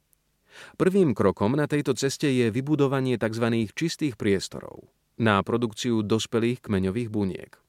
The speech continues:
V Onkologickom ústave svätej Alžbety v Bratislave sa podarilo takéto zariadenie vybudovať vďaka podpore Ligy proti rakovine.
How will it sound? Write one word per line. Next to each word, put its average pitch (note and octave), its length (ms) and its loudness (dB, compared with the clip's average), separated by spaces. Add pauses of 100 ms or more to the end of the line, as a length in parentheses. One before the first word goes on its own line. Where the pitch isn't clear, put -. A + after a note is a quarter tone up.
(380)
V - 160 -20
Onkologickom B2 720 4
ústave G#2+ 540 2
svätej G#2 340 6
Alžbety G#2+ 480 2
v E2+ 80 0
Bratislave F#2 540 2 (340)
sa A2+ 240 4
podarilo D#3+ 480 4
takéto C#3 480 2
zariadenie C3 560 4
vybudovať C3 480 2
vďaka A2 320 0
podpore B2+ 720 2
Ligy D3+ 240 6
proti C#3 320 0
rakovine. - 560 -4